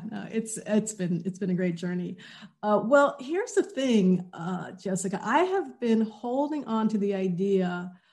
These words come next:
uh, that I had in my head, and maybe you've been like this and other, and maybe your listeners are like this. You have an idea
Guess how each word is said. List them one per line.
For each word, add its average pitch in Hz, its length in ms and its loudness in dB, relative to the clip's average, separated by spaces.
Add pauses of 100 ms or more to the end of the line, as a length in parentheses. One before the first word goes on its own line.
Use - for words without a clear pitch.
(360)
uh, 190 320 6
that 185 140 2
I 185 60 4
had 214 200 4
in 254 100 4
my 269 140 4
head, 220 400 4
and 196 240 2
maybe 220 240 6
you've 233 280 4
been 240 140 4
like 233 240 0
this 226 220 2
and 208 120 -2
other, 202 220 0
and 196 160 2
maybe 196 180 0
your 202 120 0
listeners 208 440 -2
are 220 40 -2
like 208 200 -2
this. 214 180 -6
You 226 120 -2
have 294 360 -4
an 262 100 2
idea 208 600 0